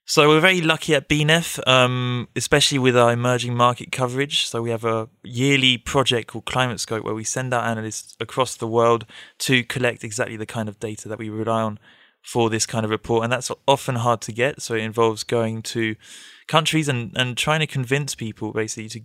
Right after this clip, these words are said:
give you data and information, do interviews with them and see what they can get in return. So, for example, I went to Senegal and Cote d'Ivoire last year and ended up sitting down with, um, as many stakeholders as I could, whether it was development agencies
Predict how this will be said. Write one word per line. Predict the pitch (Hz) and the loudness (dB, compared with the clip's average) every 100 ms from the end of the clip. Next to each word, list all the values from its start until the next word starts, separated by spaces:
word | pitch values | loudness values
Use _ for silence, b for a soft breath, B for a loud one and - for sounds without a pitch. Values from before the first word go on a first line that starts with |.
| _ _ | _ _
give | 127 123 | -4 -4
you | 123 120 | -2 -2
data | 120 123 123 127 | 0 -2 -4 -8
and | 120 | -8
information, | - 117 120 123 - 120 113 107 - - - - | -8 -8 -6 -4 -6 -6 -10 -10 -16 -20 -20 -2
do | 135 | 2
interviews | 131 - 120 127 123 | 2 -2 -6 -4 -4
with | 120 | -4
them | 123 123 | -4 -2
and | 110 | -2
see | - 131 123 | -4 -4 -2
what | 117 | -2
they | 120 117 | -2 -4
can | 120 | -4
get | 113 | -4
in | 101 | -6
return. | 110 - 110 | -8 -6 -6
So, | 110 117 110 B B B B | -4 -2 -2 B B B B
for | - 147 | 2 4
example, | 139 147 - | 6 4 4
I | 123 127 | 4 4
went | 123 113 | 2 -2
to | 120 113 | -4 -2
Senegal | - 147 147 139 139 135 120 | -2 -2 0 2 4 4 0
and | 107 107 | -6 -8
Cote | - 120 | -10 -8
d'Ivoire | 113 110 110 | -6 -2 0
last | 107 110 - - | 2 0 -2 -6
year | 139 160 B B B B B | -4 -4 B B B B B
and | 127 131 131 127 131 | 0 0 -2 -6 -4
ended | 135 135 | 0 0
up | 127 | 0
sitting | - 139 135 | -2 -2 0
down | 127 127 123 | 0 0 0
with, | 117 113 110 120 | 0 0 0 0
um, | 113 110 - | 0 -2 -2
as | 120 113 | -2 0
many | 120 113 | -2 -2
stakeholders | - 123 113 117 110 113 | -2 -4 -2 -4 -2 -4
as | 110 | -6
I | 110 | -8
could, | - 135 113 | 0 0 0
whether | 123 110 110 | -6 -6 -6
it | - | -6
was | 107 110 | -8 -8
development | 117 127 131 127 - | -2 0 0 -2 -4
agencies | 120 113 107 - 123 117 113 | -6 -6 -10 -8 -6 -6 -8